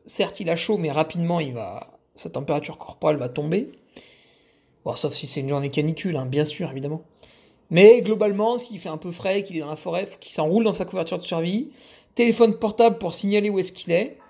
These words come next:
Appeler le P C course qui, lui, va relayer au secours. Euh...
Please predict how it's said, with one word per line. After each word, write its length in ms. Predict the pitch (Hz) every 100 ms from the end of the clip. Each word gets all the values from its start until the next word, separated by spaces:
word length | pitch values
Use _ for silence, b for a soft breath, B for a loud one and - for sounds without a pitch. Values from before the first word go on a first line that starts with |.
| b _ _ - -
Appeler 260 | 135 175
le 40 | 165
P 140 | 170
C 160 | 175 175
course 260 | 202 214
qui, 160 | 208 160
lui, 160 | 165
va 140 | 180 156
relayer 320 | 160 170 175
au 100 | 170
secours. 560 | 170 170 180 208 - - b b b b b b b -
Euh... 760 | 127 139 139 135 135 131 127